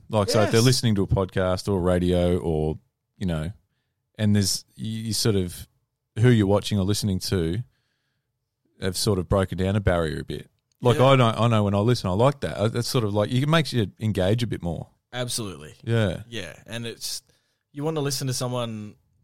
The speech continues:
Speaker 2: or a group of people that you like and even the bits that you don't like about them, like, it,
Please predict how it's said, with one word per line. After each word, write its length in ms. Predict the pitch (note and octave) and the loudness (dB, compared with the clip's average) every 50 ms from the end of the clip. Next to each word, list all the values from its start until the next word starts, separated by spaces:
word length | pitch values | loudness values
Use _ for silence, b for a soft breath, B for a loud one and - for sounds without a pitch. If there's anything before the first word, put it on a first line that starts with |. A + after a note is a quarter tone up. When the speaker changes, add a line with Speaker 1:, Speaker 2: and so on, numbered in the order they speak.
| _ _ _ | _ _ _
Speaker 2:
or 200 | A#2+ A#2 G#2 G2+ | -20 -16 -16 -16
a 20 | |
group 320 | G#2+ - C3 B2 A#2+ A#2+ B2+ | -14 -10 -8 -8 -8 -8 -8
of 80 | B2 G#2+ | -10 -10
people 300 | A2 G#2 G#2+ A2+ G#2+ G2+ | -10 -12 -12 -12 -16 -16
that 240 | G#2+ G2 F2+ - _ _ _ _ _ _ _ _ _ _ _ | -14 -14 -16 -16 _ _ _ _ _ _ _ _ _ _ _
you 240 | G2 G#2 G2+ G2 | _ -18 -16 -14
like 520 | G2 G2+ G#2 G#2 G2 F#2 F2+ F2+ - - - | -10 -8 -6 -6 -6 -6 -8 -12 -14 -14 -14
and 440 | G2+ G2 F#2+ F#2+ F#2+ F#2 E2+ - - _ _ _ _ _ _ _ _ _ - | -14 -14 -14 -14 -16 -18 -18 -20 -20 _ _ _ _ _ _ _ _ _ -10
even 200 | B2+ C3 B2+ A#2+ | -8 -8 -6 -6
the 80 | A2+ | -8
bits 240 | G#2 A2 G2 - - | -8 -8 -8 -8 -8
that 60 | G2 | -8
you 80 | F2+ G2 | -8 -10
don't 240 | G#2 G#2+ G#2+ G#2+ G#2 | -10 -10 -10 -10 -10
like 240 | A2+ G2+ F#2+ - | -10 -12 -12 -12
about 260 | G2 G2 F2 D#2 G#1+ C2+ | -14 -16 -16 -16 -18 -18
them, 160 | D#2 E2 F2+ | -20 -20 -18
like, 240 | F#2 F#2+ G#2 - G#2 | -18 -18 -18 -18 -18
it, 180 | G#2 G#2 - | -18 -18 -18